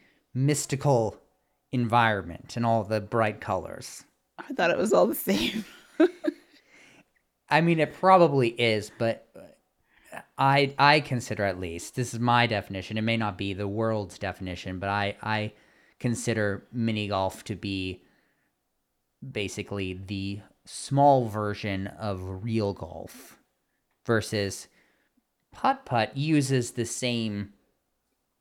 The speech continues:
Speaker 1: instruments and implements of mini golf, but it's, you know, putt-putt is very fantastical, and you have the, the gnomes and the windmills and the mystical creatures.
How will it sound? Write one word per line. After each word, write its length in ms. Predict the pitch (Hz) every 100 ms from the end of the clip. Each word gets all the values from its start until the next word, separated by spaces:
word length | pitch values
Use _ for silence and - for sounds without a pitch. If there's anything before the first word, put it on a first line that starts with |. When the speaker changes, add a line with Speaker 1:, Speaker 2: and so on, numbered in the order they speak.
| _
Speaker 1:
instruments 920 | 147 143 135 - 110 85 85 - - - _ -
and 140 | 110
implements 600 | 120 123 110 95 92 - - -
of 800 | 165 160 139 110 95 - - - _ _ _ _ _ _ _ _ _ _ _ _ _
mini 240 | - 104 95
golf, 320 | 92 85 -
but 140 | - 104
it's, 420 | 98 - - - _ - -
you 80 | 110
know, 80 | 87
putt-putt 400 | - 120 - 110
is 160 | 104
very 220 | 98 110 107
fantastical, 800 | - 101 - 117 117 - - 90
and 120 | 92
you 60 | 107
have 220 | 117 120
the, 120 | 131
the 220 | 120 113
gnomes 720 | 123 135 135 120 95 90 95
and 140 | 101 107
the 80 | 117
windmills 720 | 113 131 107 95 87 87 117
and 180 | 107
the 140 | 101 95 - - - _ _ _ -
mystical 1120 | 117 127 131 135 - - _ - 139 - 131
creatures. 1160 | 131 - - 135 135 - 90 85 95 - -